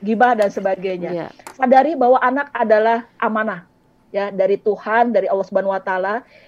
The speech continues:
Speaker 1: yang akan kita nih setiap orang tua akan diminta pertanggungjawaban oleh Tuhan yang masing-masing. Dan yang berikutnya adalah pupuk ya kedekatan ya kepada anaknya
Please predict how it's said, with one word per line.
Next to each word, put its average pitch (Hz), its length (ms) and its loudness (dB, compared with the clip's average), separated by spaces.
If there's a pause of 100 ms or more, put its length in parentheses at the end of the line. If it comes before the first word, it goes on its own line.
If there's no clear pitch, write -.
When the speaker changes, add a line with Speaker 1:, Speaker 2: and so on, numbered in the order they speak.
Speaker 1:
yang 320 180 4
akan 277 460 -2 (160)
kita 285 480 0
nih 254 160 -2
setiap - 240 -2
orang 226 260 2
tua 233 240 2
akan 247 220 -4
diminta 240 260 0
pertanggungjawaban 220 680 -2
oleh 226 180 -2
Tuhan 220 220 -6
yang 208 100 -8
masing-masing. 190 640 -10 (580)
Dan 220 260 2
yang 226 200 2
berikutnya 226 480 0
adalah 226 480 0 (240)
pupuk 294 400 0 (280)
ya 226 160 0
kedekatan 226 840 -4
ya 214 160 -4
kepada 214 340 -8
anaknya 202 540 -6